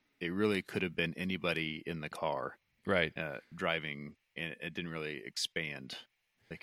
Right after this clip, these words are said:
Speaker 2: Yeah,
Speaker 1: character.
Speaker 2: I, I think they tried. I, I, I would need to go back and watch, but I think they tried to inject, like, those indie type moments, and that's where I think,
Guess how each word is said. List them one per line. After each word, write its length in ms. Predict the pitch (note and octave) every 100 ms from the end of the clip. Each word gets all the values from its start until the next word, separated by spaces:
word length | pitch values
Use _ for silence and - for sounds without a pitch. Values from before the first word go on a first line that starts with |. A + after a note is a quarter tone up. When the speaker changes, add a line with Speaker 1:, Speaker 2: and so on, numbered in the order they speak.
| -
Speaker 2:
Yeah, 220 | C3 F#2+
Speaker 1:
character. 200 | B2 -
Speaker 2:
I, 60 | D3
I 40 |
think 180 | E3 A#3
they 120 | B3+
tried. 480 | D3+ - A2+ E2 C#2+
I, 320 | - A#2+ G2 B2+
I, 100 | - - _ -
I 100 | B2+
would 160 | C3+ B2+
need 220 | B2+ C#3+
to 80 | C3
go 100 | A#2+
back 200 | A#2 A2
and 100 | G2+
watch, 220 | G2 F#2
but 100 | G2+
I 80 | G#2
think 220 | - F3+
they 100 | F3
tried 340 | C3 - G2+ G#2+
to 80 | G2
inject, 500 | G2 G2 F#2 - -
like, 240 | F#2+ F#2
those 240 | A2+ G2 E2+
indie 280 | G2+ G2
type 200 | F#2+ F2+
moments, 360 | F2 G2 F#2 -
and 180 | G#2 G#2+
that's 180 | A#2+ -
where 120 | A#2+
I 40 |
think, 380 | A2 A2 G#2